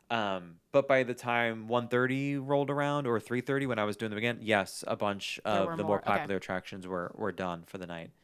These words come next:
Speaker 2: Okay, interesting.
Speaker 1: Um,
Speaker 2: I
Speaker 1: yeah,
Speaker 2: also
Speaker 1: so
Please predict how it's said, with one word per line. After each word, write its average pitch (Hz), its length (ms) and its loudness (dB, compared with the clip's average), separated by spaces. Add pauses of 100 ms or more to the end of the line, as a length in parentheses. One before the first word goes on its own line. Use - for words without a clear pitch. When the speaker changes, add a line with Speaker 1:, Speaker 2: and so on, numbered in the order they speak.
(340)
Speaker 2:
Okay, 170 220 -8
interesting. 180 360 -4
Speaker 1:
Um, 156 80 -12 (720)
Speaker 2:
I 226 80 6
Speaker 1:
yeah, 262 240 8
Speaker 2:
also 339 180 2
Speaker 1:
so 127 300 2